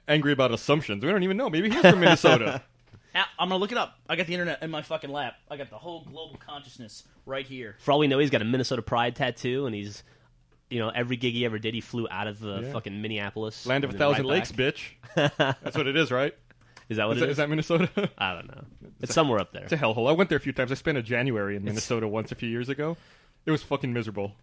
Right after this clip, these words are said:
Speaker 2: It's, uh, it's somewhere up in the who cares a sphere portion
Speaker 3: Hey.
Speaker 2: of the U S.
Speaker 3: Take it easy.
Speaker 2: You take it easy.
Speaker 3: I'm sure there's a lot of people who don't care where Texas is.
Speaker 2: Nope.
Speaker 1: I, uh, one, one of those times I went up to Minnesota a few years ago, I was there for work, and one of my coworkers was also there.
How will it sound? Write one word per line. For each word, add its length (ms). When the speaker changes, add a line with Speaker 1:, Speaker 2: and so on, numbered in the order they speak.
Speaker 2:
It's, 220
uh, 180
it's 120
somewhere 260
up 80
in 80
the 120
who 120
cares 340
a 60
sphere 500
portion 300
Speaker 3:
Hey. 60
Speaker 2:
of 60
the 120
U 120
S. 320
Speaker 3:
Take 140
it 80
easy. 280
Speaker 2:
You 120
take 180
it 80
easy. 300
Speaker 3:
I'm 100
sure 220
there's 200
a 60
lot 160
of 80
people 140
who 60
don't 100
care 120
where 80
Texas 460
is. 220
Speaker 2:
Nope. 180
Speaker 1:
I, 200
uh, 360
one, 320
one 200
of 60
those 140
times 220
I 20
went 120
up 80
to 80
Minnesota 400
a 40
few 140
years 180
ago, 140
I 20
was 120
there 120
for 300
work, 340
and 80
one 120
of 60
my 100
coworkers 640
was 120
also 240
there. 240